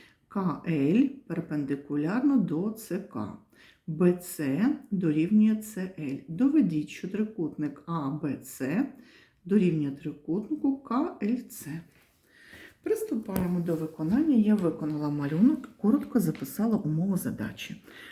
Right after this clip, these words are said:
У нас А Б перпендикулярно до А С, К Л перпендикулярно до С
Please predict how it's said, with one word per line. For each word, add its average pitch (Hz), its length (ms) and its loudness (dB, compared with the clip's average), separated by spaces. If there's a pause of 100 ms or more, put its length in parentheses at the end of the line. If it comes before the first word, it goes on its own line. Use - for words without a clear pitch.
(140)
У 180 80 2
нас 139 400 0
А 175 120 2
Б 160 320 2
перпендикулярно 156 1120 0
до 147 280 -2
А 127 160 -6
С, 127 500 2 (680)
К 220 360 4
Л 170 260 4
перпендикулярно 156 1200 0
до 147 320 0
С - 220 -8